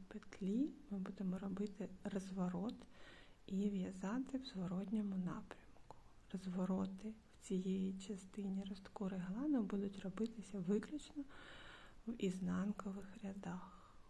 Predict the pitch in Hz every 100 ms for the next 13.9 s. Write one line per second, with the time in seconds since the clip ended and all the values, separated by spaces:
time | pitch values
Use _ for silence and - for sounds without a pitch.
0 | - 214 - 180 185 190 - 190 180 185
1 | - 190 185 190 - - - - - -
2 | - - - - - - - - 196 -
3 | - 196 190 190 190 - - - - -
4 | - - - - - - - - - -
5 | - - - - - - - - 202 190
6 | 196 190 - 202 208 277 - - - 247
7 | - - - - - - - - - -
8 | - - 233 254 294 311 - - - -
9 | - - - - - - - - - -
10 | - - 202 185 185 185 185 196 220 233
11 | 208 196 196 - - - - - - -
12 | - - - - 196 190 190 190 185 190
13 | 190 185 190 190 196 196 - - 240